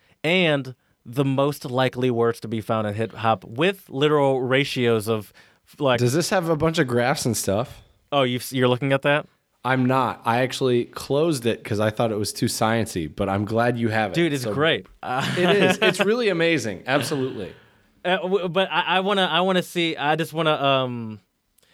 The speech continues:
Speaker 1: like, like, for, <sighs> I'm trying to fig-, figure out how I'm gonna give this to you. Because what it does is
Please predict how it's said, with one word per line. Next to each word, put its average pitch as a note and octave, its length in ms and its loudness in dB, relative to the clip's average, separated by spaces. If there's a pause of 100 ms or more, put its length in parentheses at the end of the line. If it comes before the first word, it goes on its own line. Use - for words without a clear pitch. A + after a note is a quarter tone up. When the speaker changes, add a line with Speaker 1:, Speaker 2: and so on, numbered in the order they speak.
(200)
Speaker 1:
like, E3 260 0
like, D#3+ 400 0 (360)
for, E3 260 0 (280)
<sighs> - 280 -18
I'm C#3+ 180 0
trying G3 160 0
to F3 60 0
fig-, E3 320 -4
figure D3 240 2
out C3 100 4
how B2+ 120 2
I'm B2+ 80 -2
gonna A#2+ 140 -2
give G#2 220 -8
this G2+ 200 -10
to - 120 -14
you. F#2 200 -10 (440)
Because D#3 300 0
what F#3+ 140 2
it G3 100 0
does E3+ 220 0
is D3+ 80 -6